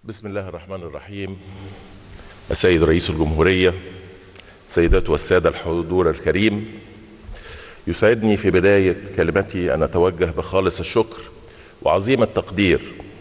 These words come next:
إلى السيد رئيس الجمهورية لتفضل سيادته بوضع الاحتفال بإطلاق الاستراتيجية الوطنية الأولى لحقوق الإنسان تحت رعايته الكريمة، بما يعطي دفعة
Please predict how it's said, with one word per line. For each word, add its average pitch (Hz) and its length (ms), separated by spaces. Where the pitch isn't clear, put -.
إلى 78 60
السيد 90 460
رئيس 85 280
الجمهورية 85 640
لتفضل 101 580
سيادته 87 680
بوضع 87 380
الاحتفال 98 640
بإطلاق 95 500
الاستراتيجية 85 720
الوطنية 85 500
الأولى 104 400
لحقوق 90 480
الإنسان 101 580
تحت - 260
رعايته 87 600
الكريمة، 87 520
بما 101 220
يعطي 120 340
دفعة 110 440